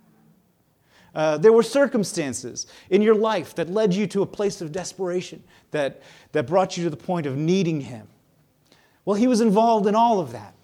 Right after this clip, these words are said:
He was bringing you. He was drawing you. He was calling you personally, individually, planning every minute circumstance that brought you to that moment, that brought you even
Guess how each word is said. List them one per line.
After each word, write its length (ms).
He 120
was 140
bringing 460
you. 140
He 120
was 160
drawing 540
you. 160
He 80
was 160
calling 400
you 120
personally, 520
individually, 680
planning 500
every 420
minute 840
circumstance 840
that 160
brought 260
you 60
to 120
that 160
moment, 340
that 140
brought 320
you 140
even 340